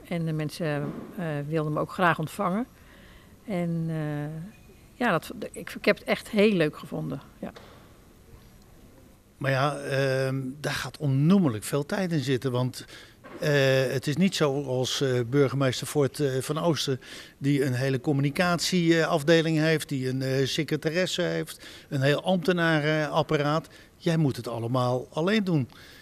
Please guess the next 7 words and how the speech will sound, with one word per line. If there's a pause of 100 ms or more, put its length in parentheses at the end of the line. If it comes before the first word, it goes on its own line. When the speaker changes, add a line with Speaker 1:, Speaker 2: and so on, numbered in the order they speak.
(180)
Speaker 2:
Jij
bent
baas
en
assistent
van
jezelf.